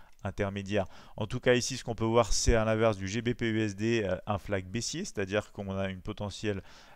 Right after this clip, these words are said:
euh, sortie par le bas, en dessous notamment les cent huit, qui pourrait correspondre à la sortie de ce canal de correction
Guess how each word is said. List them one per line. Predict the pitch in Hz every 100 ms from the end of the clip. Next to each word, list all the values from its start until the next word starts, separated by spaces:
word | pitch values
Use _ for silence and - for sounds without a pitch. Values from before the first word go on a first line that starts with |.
| -
euh, | 50 50 50 - - - - - -
sortie | - - 139 - 135
par | 104 98
le | 98
bas, | 98 160
en | 127
dessous | 113 - 131 120
notamment | 104 - 101 101
les | 92
cent | 92 - 104
huit, | 147 -
qui | -
pourrait | - 90 90
correspondre | 98 95 - 107
à | 90
la | 85
sortie | 85 131 - - - - -
de | 95
ce | 95 101
canal | - 98 95 90 -
de | 107
correction | - 92 90 - 92